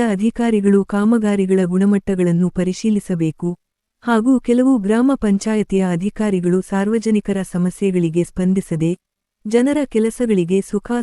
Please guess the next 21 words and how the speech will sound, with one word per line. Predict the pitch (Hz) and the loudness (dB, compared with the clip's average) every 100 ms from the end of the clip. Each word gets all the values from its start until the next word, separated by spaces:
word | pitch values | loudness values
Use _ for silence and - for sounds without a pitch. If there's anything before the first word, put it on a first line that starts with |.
| - | 0
ಸುಮ್ಮನೆ | 214 214 214 | 2 2 2
ವಿಳಂಬ | 190 185 185 190 | 2 2 2 2
ಮಾಡಿ | 180 165 185 - | 0 0 -2 -2
ಸಮಯ | 196 226 | 0 0
ಕಳೆಯುತ್ತಿರುವುದು | 240 208 202 190 180 170 160 165 165 | 0 0 0 0 -2 0 0 0 -2
ಗಮನಕ್ಕೆ | 170 175 180 - 180 | 0 0 -2 -4 -2
ಬಂದಿದ್ದು, | 160 156 160 160 180 - _ _ _ _ | 0 0 -2 -2 -4 -6 _ _ _ _
ಮುಂದೆ | 233 269 285 302 285 | 2 4 4 4 4
ಈ | 226 | 4
ರೀತಿಯ | 220 233 226 | 2 2 0
ದೂರುಗಳು | 196 214 214 196 196 190 | 2 2 2 2 2 2
ನನ್ನ | 196 202 185 | 2 2 2
ಗಮನಕ್ಕೆ | 202 233 254 - 233 | 2 2 0 0 0
ಬಂದರೆ | 190 180 180 185 | 2 0 0 -2
ಕ್ರಮ | - 185 190 | -2 -4 -4
ಕೈಗೊಳ್ಳಬೇಕಾಗುತ್ತದೆ | - 175 175 202 196 180 - 170 151 - 160 170 180 _ _ _ _ 226 | -2 -2 2 2 2 0 -2 -4 -6 -6 -2 -2 -4 _ _ _ _ 2
ಎಂದು | 254 262 | 4 4
ತಿಳಿಸಿದ | - 247 247 269 269 - | 4 2 2 -2 -2 -2
ಶಾಸಕರು, | 202 196 208 202 202 | -4 -4 -4 0 2
ಎಲ್ಲ | 190 202 233 226 | 2 2 2 2
ಇಲಾಖೆಯ | 202 208 - 214 | 0 -2 -4 -2